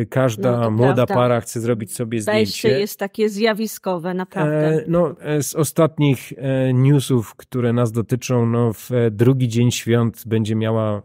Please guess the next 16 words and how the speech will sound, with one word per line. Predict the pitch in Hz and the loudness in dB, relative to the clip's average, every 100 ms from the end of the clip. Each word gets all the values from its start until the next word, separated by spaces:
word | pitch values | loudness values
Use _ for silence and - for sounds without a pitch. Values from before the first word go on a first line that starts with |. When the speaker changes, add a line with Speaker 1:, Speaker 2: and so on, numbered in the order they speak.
| - | -4
Speaker 1:
miejsce | 113 113 - 113 | -2 0 -2 -2
premiera | 113 110 117 110 104 - - _ _ | 2 4 4 4 0 -6 -20 _ _
wspaniałych, | - - 113 120 120 110 - - | -14 -4 0 2 2 -2 -6 -14
e, | 127 117 110 | -4 -2 -2
schodów, | - - 127 110 104 - - - | -6 0 2 2 -2 -6 -20 -8
e, | 117 113 113 - | -4 -2 -2 2
e, | 127 - | 2 2
przepraszam, | - 120 127 123 110 | -4 0 0 0 -2
wspaniałych, | - 113 117 117 113 - _ 117 | -2 0 2 0 -2 -6 _ -2
e, | 113 | 0
wyposażenia | 117 113 120 120 107 120 117 107 | 0 2 2 2 2 4 4 4
gabinetu. | 113 107 117 110 117 107 | 2 4 4 2 0 -2
Mamy | 104 101 101 101 | -2 -4 -4 -4
biblioteczkę, | 98 104 117 123 117 - - | -4 0 2 2 0 -4 -4
mamy | 110 107 104 | -2 -2 -4
cztery, | - 120 110 | -4 -2 0